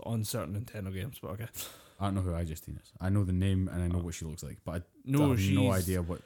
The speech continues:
Speaker 2: kind of video she puts out.
Speaker 1: She's in a fitness contest with Bernie Burns.
Speaker 2: All right.
Speaker 1: And is destroying him. <laughs> He says that they have, like, an Apple Watch, and she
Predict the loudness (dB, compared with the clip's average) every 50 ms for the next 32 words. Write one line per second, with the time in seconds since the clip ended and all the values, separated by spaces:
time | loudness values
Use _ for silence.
0 | -18 -20 -20 _ _ -20 -20 _ -20 _ _ -4 -2 -2 -2 -2 -4 -6 -12 _
1 | _ _ -6 -4 -2 0 0 0 -2 -2 -4 -4 -4 -4 -4 -4 -4 -6 -8 _
2 | _ _ -16 -12 -10 -6 -2 -2 0 0 0 -2 -2 -2 -4 -6 -8 -8 -8 -4
3 | -2 -2 -2 0 -2 -4 -4 -6 -8 -6 -4 -4 -2 -2 -2 -2 -2 -2 0 0
4 | -2 -4 -6 -8 -18 -20 -20 -20 -20 -20 -20 _ -16 -6 0 0 2 2 0 -2
5 | -4 -6 -4 -2 -2 -2 -2 -4 -4 -4 -4 -2 -2 -2 -4 -4 -8 -10 -12 -8
6 | -6 -4 -2 -2 -4 -4 -6 -8 -4 -2 -2 -2 -2 2 2 2 2 2 -2 0
7 | 2 2 2 2 0 -4 -6 -4 -8 -10 -6 -4 -4 -2 -2 -2 -2 -2 -2 -2
8 | -2 0 0 0 -2 -2 -2 -2 -2 -2 -2 -2 -2 -2 0 -2 -2 -2 -4 -2